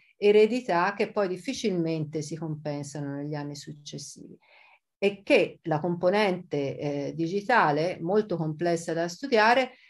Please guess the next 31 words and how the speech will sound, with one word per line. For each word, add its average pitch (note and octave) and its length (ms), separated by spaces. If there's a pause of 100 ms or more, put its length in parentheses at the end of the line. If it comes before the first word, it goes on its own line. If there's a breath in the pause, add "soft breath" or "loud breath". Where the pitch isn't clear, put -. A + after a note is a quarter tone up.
(140 loud breath)
non B3+ 400
è D4+ 180
una F#3+ 220
componente F#3+ 640
che E3+ 80
ingenera F3 520
povertà E3+ 720
educativa E3+ 580
e D#3+ 60
deprivazione D#3+ 640
soltanto G3+ 640
nelle D#3+ 240
classi D#3 440
meno D3+ 280
abbienti. C#3 720 (520 soft breath)
Eh, E3+ 400
non G3+ 300
confondiamo, G#3+ 1040
eh, D#3 240
questi D#3+ 320
aspetti. D#3 720
Non G#3+ 320
è C4 140
assolutamente G#3+ 840
detto G3 480
che, F#3+ 360 (260 loud breath)
eh, E3+ 180
le E3 140
condizioni G3 560
economiche F#3+ 720
rendano, F3 640